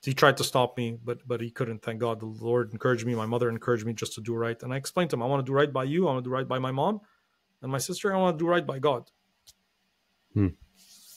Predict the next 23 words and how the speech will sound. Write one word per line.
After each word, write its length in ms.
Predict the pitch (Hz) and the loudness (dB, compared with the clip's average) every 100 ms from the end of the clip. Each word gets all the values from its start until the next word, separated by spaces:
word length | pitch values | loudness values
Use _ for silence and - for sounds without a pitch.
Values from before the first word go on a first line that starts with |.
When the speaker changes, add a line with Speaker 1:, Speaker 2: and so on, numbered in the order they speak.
| _ _ - - - | _ _ -20 -20 -4
Speaker 2:
Wow. 340 | - 95 87 82 _ _ _ _ _ _ _ _ _ | 6 6 6 2 _ _ _ _ _ _ _ _ _
Painful, 440 | 117 113 - 101 _ - | 4 6 6 4 _ 4
painful 300 | 123 123 104 | 4 6 4
time, 300 | 120 110 95 | 8 8 8
no 120 | 95 | 8
doubt, 300 | 104 101 92 | 10 10 8
and 120 | 98 | 2
a 40 | 98 | 6
lot 160 | 107 | 6
of 60 | 98 | 4
decisions. 500 | 95 - 101 95 - _ _ _ _ | 2 2 4 2 -2 _ _ _ _
Um, 380 | - 104 101 98 - | 4 6 6 2 2
there's 140 | 117 - | 2 4
something 280 | 185 160 | 4 6
I've 220 | 127 113 - | 6 4 4
appreciate 440 | 101 - 123 117 | -2 4 4 6
about 260 | 101 101 92 | 6 6 4
you, 280 | 101 95 101 _ _ _ _ _ _ _ | 4 4 2 _ _ _ _ _ _ _
and 120 | 98 | 0
I've 160 | 95 90 | 2 0
seen 280 | - 107 104 | 2 4 4
it, 140 | 90 _ _ _ | 2 _ _ _
it 420 | 98 95 95 92 | 0 4 4 0